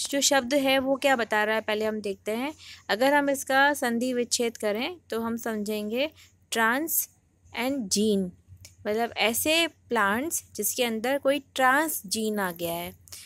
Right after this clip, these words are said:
ट्रांस जीन का मतलब होता है फॉरेन जीन। फॉरेन जीन मतलब ऐसा जीन जो कि उस पर्टिकुलर प्लांट से संबंधित नहीं है।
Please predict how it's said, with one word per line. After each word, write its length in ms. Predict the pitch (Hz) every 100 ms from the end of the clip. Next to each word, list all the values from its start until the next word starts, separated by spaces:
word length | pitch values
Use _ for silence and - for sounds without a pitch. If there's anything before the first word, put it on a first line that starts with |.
| - -
ट्रांस 320 | 254 262 294
जीन 220 | 285 302
का 140 | 294 302
मतलब 200 | 294 294
होता 200 | 294 294
है 80 | 349
फॉरेन 560 | 339 285 285 294 277 214
जीन। 360 | 185 175 180 - - - -
फॉरेन 260 | 262 294 302
जीन 200 | 294 294
मतलब 340 | 277 311 311
ऐसा 300 | - 254 302
जीन 280 | 285 269 294
जो 120 | 269
कि 200 | 254 277
उस 260 | 294 302 302
पर्टिकुलर 680 | - 247 247 254 240 247 320 - - -
प्लांट 360 | - 233 226 233
से 220 | - 254
संबंधित 640 | 277 240 208 220 220 240 240
नहीं 240 | 247 254
है। 180 | 277